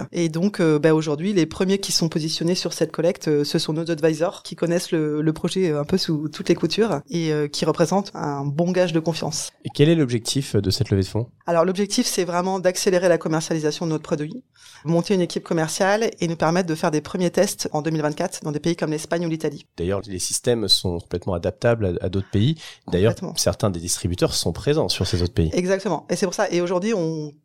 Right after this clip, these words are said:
Speaker 1: collecte déjà de la donnée, en fait, sur ces pays-là, donc, euh, qui n'est pas exploitée, mais voilà, on est prêt. <laughs>
Speaker 2: Quelle est l'ambition à cinq ans ?
Speaker 1: L'ambition à cinq ans, c'est justement d'avoir, euh, conquis quatre marchés, la France, l'Italie, l'Espagne et l'Allemagne.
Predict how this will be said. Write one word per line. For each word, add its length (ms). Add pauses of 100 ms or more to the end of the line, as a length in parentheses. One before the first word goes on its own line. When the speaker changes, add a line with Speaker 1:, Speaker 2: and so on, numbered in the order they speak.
Speaker 1:
collecte 360
déjà 300
de 60
la 100
donnée, 260
en 60
fait, 260
sur 200
ces 120
pays-là, 500
donc, 260
euh, 60
qui 180
n'est 160
pas 180
exploitée, 460
mais 160
voilà, 220 (200)
on 100
est 60
prêt. 240 (240)
<laughs> 600
Speaker 2:
Quelle 120
est 60
l'ambition 500 (100)
à 60
cinq 260
ans ? 240 (140)
Speaker 1:
L'ambition 400
à 80
cinq 280
ans, 100
c'est 140
justement 500
d'avoir, 340
euh, 160
conquis 440
quatre 260
marchés, 340
la 140
France, 300
l'Italie, 340
l'Espagne 380
et 60
l'Allemagne. 380